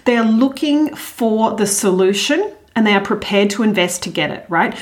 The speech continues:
Because your solo line clients, there, there's a couple of things that you want to re-, realize your solo line clients have, and that is enough belief that they can achieve the thing, right? They've got enough belief in themselves that,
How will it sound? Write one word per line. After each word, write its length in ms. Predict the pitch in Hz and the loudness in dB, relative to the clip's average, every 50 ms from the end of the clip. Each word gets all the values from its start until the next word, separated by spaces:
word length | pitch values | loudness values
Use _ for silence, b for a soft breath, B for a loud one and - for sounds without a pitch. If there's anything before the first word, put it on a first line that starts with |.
| B B B B B | B B B B B
Because 260 | - 233 262 240 233 | 0 2 2 2 2
your 80 | 269 254 | 2 0
solo 300 | - - 277 269 370 370 | 2 2 2 2 4 4
line 240 | 330 285 254 233 233 | 4 4 2 2 0
clients, 460 | - - 220 190 175 160 160 156 - | -2 -2 -2 0 0 -2 -2 -4 -4
there, 180 | - 220 214 - | -4 -4 -2 0
there's 160 | 233 233 247 | -2 -2 -2
a 40 | 254 | -4
couple 300 | - - 294 285 320 311 | -2 -2 0 0 2 0
of 100 | - - | 0 0
things 380 | 233 214 208 208 202 202 202 | 0 0 2 2 0 0 -2
that 140 | 180 185 - | -4 -4 0
you 140 | 202 202 208 | 0 0 2
want 240 | 208 214 202 202 202 | 2 2 2 0 0
to 340 | - 220 202 196 185 170 175 | 0 0 2 2 2 0 -2
re-, 240 | 180 190 196 190 - | -4 -6 -6 -4 -2
realize 580 | 208 196 233 277 302 285 247 214 202 196 196 196 | 0 2 4 4 4 2 0 2 2 2 0 0
your 80 | 196 185 | -2 -2
solo 240 | - 202 180 190 | -2 -2 0 0
line 200 | 190 180 175 170 | 0 0 0 -2
clients 360 | 170 - - 180 175 175 - - | -4 -4 -4 -4 -4 -4 -6 -6
have, 260 | - 214 180 160 - | -4 -4 -4 -2 0
and 160 | - 202 208 | 0 2 2
that 140 | 233 254 330 | 2 2 2
is 300 | 392 392 339 285 - - B B B B B B B B - | 2 2 2 0 0 -4 B B B B B B B B 0
enough 640 | 254 240 240 247 262 277 370 403 - - - - | 2 4 4 4 4 2 2 0 -2 -6 -10 -6
belief 800 | - 311 302 262 220 196 180 180 226 302 359 339 - - - - _ - | -2 0 0 2 2 2 2 2 2 2 2 0 -2 -8 -20 -20 _ -4
that 260 | 214 220 220 202 185 | -2 -2 0 0 0
they 240 | 214 214 220 240 233 | 0 0 0 0 0
can 160 | - 240 226 | 0 -2 -2
achieve 580 | 226 220 - - - 202 190 185 180 175 - | -2 -2 -4 -2 0 0 0 0 -2 -6 -6
the 80 | - 175 | -8 -8
thing, 440 | 170 - - 143 135 131 135 - - _ _ _ _ _ | -6 -6 -6 -6 -6 -8 -10 -12 -18 _ _ _ _ _
right? 180 | - - 208 - | 0 0 0 2
They've 160 | 247 240 233 | 0 0 2
got 100 | 269 247 | 2 4
enough 420 | 233 240 247 294 320 - - - | 4 4 4 2 0 -4 -6 -2
belief 420 | 339 311 269 233 220 220 214 - 262 | 0 0 0 0 0 0 0 0 0
in 80 | 214 | 0
themselves 840 | 202 190 190 185 - - - 185 170 165 180 233 320 330 269 - - | 0 0 0 -2 -2 -2 -2 -2 0 0 2 2 2 0 0 -2 -4
that, 380 | 190 202 208 196 196 196 - | -2 0 2 2 2 0 -2